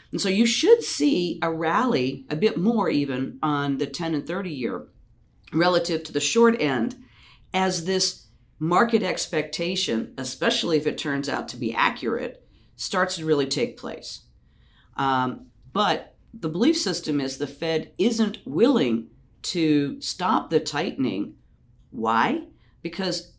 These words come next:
that's still a long way from their target of two percent. So three and a half percent is not two percent. And so we have a, we have a lot longer to go before we are fully through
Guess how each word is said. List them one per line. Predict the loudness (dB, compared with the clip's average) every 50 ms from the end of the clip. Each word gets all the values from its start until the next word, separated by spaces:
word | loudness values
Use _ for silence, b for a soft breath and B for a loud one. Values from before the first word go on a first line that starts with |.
| _ -20
that's | -8 -2 0 2 2 2 0
still | -2 0 2 4 4 4
a | 4
long | 4 4 4 4 4
way | 4 4 2 2
from | 0 -2 -4 -2
their | -2 -4 -4
target | -4 -4 -4 -2 -2 0 0
of | 0 0
two | 0 -2 -4 -4
percent. | -2 -2 -2 0 0 0 -2 -4 -8 -14 _ _ b b b b
So | -6 -4 -4
three | 0 2 2 4 4
and | 6
a | 4
half | 4 4 2
percent | 0 0 0 0 0
is | 0 0
not | 0 0 0
two | 0 0 0
percent. | 0 -2 -4 -4 -6 -6 -8 -12 b b b b b b b b _ 0
And | 2 2 2
so | 0 0 0
we | 2 2 4 4
have | 4 4 2 2
a, | 2 2 2 2 0
we | 0
have | 0 2
a | 2
lot | 2 4 4 4 4 4
longer | 4 2 2 0 0 -2
to | -2 -2 -4
go | -6 -4 -2 -2 0 0 0 0 0 2
before | 0 0 0 -2 -2 0 2 4 4
we | 2 2 0 0 0
are | -2 -4 -6 -10 -16 -20 -20 -2
fully | 6 8 10 10 10 10 6 2
through | 0 -2 -4 -6 -4 -2 2 4 4 4 2 0 -6 B